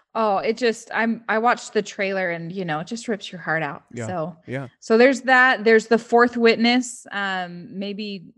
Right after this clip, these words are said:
Speaker 1: that one has been on there for about a week now. I don't know if you talked about that with last week with
Speaker 2: With
Speaker 1: my
Speaker 2: Russ?
Speaker 1: husband.
Speaker 2: No, I don't, I, I,
Speaker 1: No.
Speaker 2: it doesn't sound familiar. What is it?
Speaker 1: Um,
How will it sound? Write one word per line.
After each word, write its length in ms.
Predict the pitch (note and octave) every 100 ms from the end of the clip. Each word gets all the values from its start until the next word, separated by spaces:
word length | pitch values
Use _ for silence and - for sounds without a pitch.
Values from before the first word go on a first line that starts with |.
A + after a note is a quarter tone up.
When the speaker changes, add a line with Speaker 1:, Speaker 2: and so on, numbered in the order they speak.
| _
Speaker 1:
that 240 | F3+ G#3 G#3+
one 140 | A3+
has 180 | A3 G3+
been 140 | F#3+
on 180 | G3+ G3
there 240 | F#3+ F#3+ F#3+
for 160 | F#3+
about 240 | B3+ F4 E4
a 60 |
week 380 | A3 F3 F3+ -
now. 340 | G#3+ G3 G3 G3+
I 80 |
don't 160 | F#3+ G3
know 140 | F#3
if 120 | F#3 -
you 60 |
talked 320 | F#3+ F#3 F#3
about 280 | G3 G3 -
that 220 | F3+ D#3+
with 460 | C#3 D#3+ D#3+ _ _ _ -
last 460 | F3 F3 F#3 -
week 180 | G3+ F3+
with 300 | F3 D#3 - _ -
Speaker 2:
With 180 | C#3 E3+
Speaker 1:
my 100 | F#3
Speaker 2:
Russ? 80 | E3+
Speaker 1:
husband. 400 | A3+ A#3 B3 A#3+
Speaker 2:
No, 200 | G3 C3+
I 100 | D3+
don't, 120 | G3
I, 100 | - F3 F#3
I, 120 | F3
Speaker 1:
No. 60 | F3
Speaker 2:
it 100 | F3
doesn't 240 | G3+ G3+ F3+
sound 240 | G#3+ F#3
familiar. 320 | E3 D3+ D#3+
What 160 | E3 F#3
is 100 | G3
it? 140 | B3 _ _ _ _ _ -
Speaker 1:
Um, 380 | B3 B3 A#3+